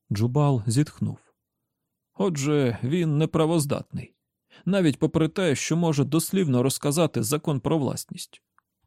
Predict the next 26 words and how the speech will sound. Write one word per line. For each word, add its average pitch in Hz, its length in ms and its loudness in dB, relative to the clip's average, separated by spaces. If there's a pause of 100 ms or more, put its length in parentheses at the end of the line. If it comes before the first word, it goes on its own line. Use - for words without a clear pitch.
У 160 80 -6
такому 175 380 0
разі 156 440 0
я 180 140 0
не 190 120 2
дозволю 185 460 4
перевіряти 135 640 2
його 127 220 0
правоздатність - 920 -4 (220)
і - 80 -4
навіть 175 280 2
згадувати 127 540 0
про 110 220 -2
неї. - 320 -6 (320)
Бо 127 200 2
інакше, 170 540 0 (580)
як 208 220 -2
ти 190 120 0
вважаєш, 156 540 0
кого 196 200 0
саме 185 300 0
призначать 131 600 0
його 131 200 2
опікуном? 123 580 -2 (640)
Ха, 143 340 -2 (520)
Дугласа, 135 840 2